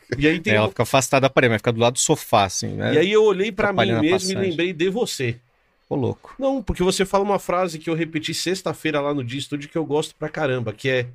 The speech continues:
Speaker 1: "Qualquer exercício é melhor do que não fazer exercício."
Speaker 2: Perfeitamente.
Speaker 1: E a gente precisa de intensidade, mas a intensidade ela é variável de pessoa pra pessoa,
Speaker 2: Sim.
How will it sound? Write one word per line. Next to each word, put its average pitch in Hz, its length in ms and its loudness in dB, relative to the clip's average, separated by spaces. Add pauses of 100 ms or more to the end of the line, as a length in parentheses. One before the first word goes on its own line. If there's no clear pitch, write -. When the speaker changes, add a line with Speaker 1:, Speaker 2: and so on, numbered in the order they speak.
(340)
Speaker 1:
"Qualquer 165 540 2
exercício 165 580 -4
é - 20 -2
melhor 147 300 -2
do 143 100 -8
que 151 140 -8
não 143 400 0
fazer 151 360 -2
exercício." 127 420 -2
Speaker 2:
Perfeitamente. 110 720 -4 (640)
Speaker 1:
E 151 600 2
a 131 80 0
gente 147 260 0
precisa 156 440 -2
de 135 120 -6
intensidade, 151 880 -2
mas 151 220 -4
a 160 60 -2
intensidade 151 560 -6
ela 160 100 0
é 156 40 0
variável 147 540 -2
de 127 120 -8
pessoa 156 520 -2
pra 170 140 -4
pessoa, 160 540 -4
Speaker 2:
Sim. 113 200 -2